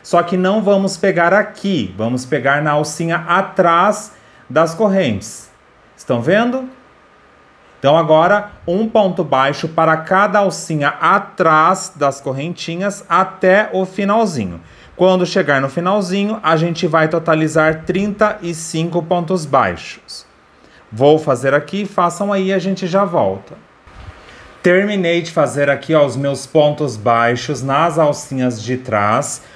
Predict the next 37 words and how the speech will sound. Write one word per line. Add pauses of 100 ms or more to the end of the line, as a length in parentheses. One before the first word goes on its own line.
(120)
O
que
que
a
gente
faz
aqui
agora?
Corta
deixando
um
pedacinho
apenas
para
dar (420)
dois
nozinhos. (280)
E
olha
só
o
que
a
gente
vai
fazer
aqui,
pessoal. (680)
Pego
aqui
os
dois
fios,
dou
um
nó (1120)
devagarinho,